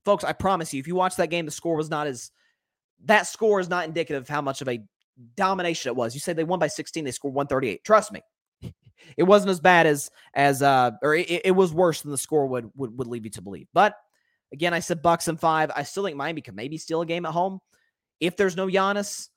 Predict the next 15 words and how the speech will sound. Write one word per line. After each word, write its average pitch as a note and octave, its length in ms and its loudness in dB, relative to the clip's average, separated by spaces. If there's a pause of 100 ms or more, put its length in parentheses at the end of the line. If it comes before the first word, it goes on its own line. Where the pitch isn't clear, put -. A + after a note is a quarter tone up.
(300)
but D3 320 0
if C#3 160 -6
this A3+ 200 2
back D#3+ 460 -4
problem G3+ 360 -6
continues D#3+ 480 -12
to C#3 120 -12
plague C3 280 -10
him, G#3 380 0
to - 200 -16
c-, D#3 120 -20
continues D3+ 360 -12
to - 80 -20
plague C3+ 160 -12
the, A2 100 -14